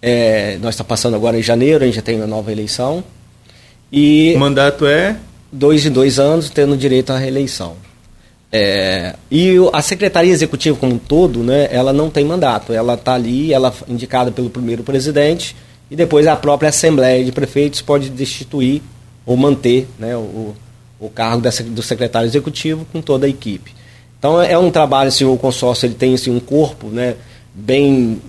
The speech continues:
Speaker 1: bem separado dos municípios, é um corpo bem técnico, né, que trabalha diretamente como uma indireta de cada município.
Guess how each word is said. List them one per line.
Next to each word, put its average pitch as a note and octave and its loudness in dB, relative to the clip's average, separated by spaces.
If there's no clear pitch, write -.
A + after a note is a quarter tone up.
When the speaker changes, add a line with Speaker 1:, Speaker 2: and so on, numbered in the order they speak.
Speaker 1:
bem B2+ -2
separado E3 -2
dos C3+ -8
municípios, C3 -4
é C3 -2
um A#2+ -4
corpo B2 -6
bem A#2 -4
técnico, D3+ -2
né, C3+ 2
que D#3+ -2
trabalha C3 2
diretamente D3 2
como D3 -2
uma D#3 2
indireta C3+ 2
de C3 -8
cada C3 -2
município. C3+ -8